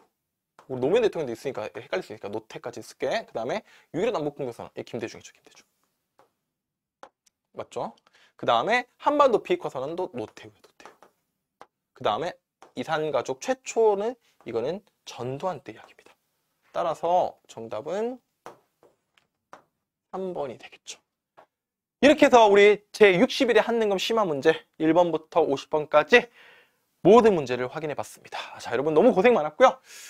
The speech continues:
음, 우리 이번 육십일 회차에서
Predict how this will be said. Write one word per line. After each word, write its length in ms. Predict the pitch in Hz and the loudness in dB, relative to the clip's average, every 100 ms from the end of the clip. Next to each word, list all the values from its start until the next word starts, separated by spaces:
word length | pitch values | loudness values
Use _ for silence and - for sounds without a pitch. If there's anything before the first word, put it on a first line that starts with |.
| - - | -20 -12
음, 580 | 175 170 170 170 175 175 170 - - _ _ _ | -6 -2 0 0 0 -2 -6 -20 -20 _ _ _
우리 420 | 160 180 185 170 - _ _ - - | -4 0 2 2 0 _ _ -20 -8
이번 320 | 165 196 180 | -2 0 0
육십일 320 | 151 - 190 | -2 -2 0
회차에서 560 | 190 190 156 208 127 | 0 0 -2 -2 -2